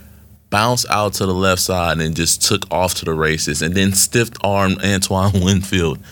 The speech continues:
going into the end zone. I mean, Jesus. I mean, Jahmyr Gibbs is just a, a freak, a freak, man. I mean, just a, a, a godly talent that he has, one hundred percent.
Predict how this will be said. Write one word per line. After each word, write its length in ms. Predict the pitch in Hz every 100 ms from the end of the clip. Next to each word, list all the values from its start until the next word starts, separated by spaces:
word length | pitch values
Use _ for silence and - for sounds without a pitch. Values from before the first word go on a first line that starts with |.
| - -
going 280 | 98 110 98
into 220 | 98 98
the 120 | 92
end 220 | 78 90 87
zone. 320 | 80 76 80 - - - - - -
I 120 | 135
mean, 300 | 143 123 107
Jesus. 500 | 110 143 139 92 90
I 120 | 85
mean, 160 | 110 113
Jahmyr 360 | 120 160 156
Gibbs 280 | 127 127 120
is 220 | 120 95
just 240 | 92 92 - 90 -
a, 320 | 92 85 82 - - - -
a 120 | 98
freak, 560 | 85 - 110 117 117 - - - - -
a 100 | 90
freak, 340 | 92 113 101 -
man. 280 | 82 80 80
I 120 | 82
mean, 300 | 90 87 82
just 160 | 90
a, 260 | 85 90 - - - - - -
a, 40 |
a 420 | 104 - - 85 82 - -
godly 460 | 101 117 113 104
talent 400 | 95 107 95 82
that 120 | 73 80
he 120 | 80
has, 280 | 80 69 71
one 140 | 82
hundred 240 | 95 92
percent. 400 | 87 76 90 71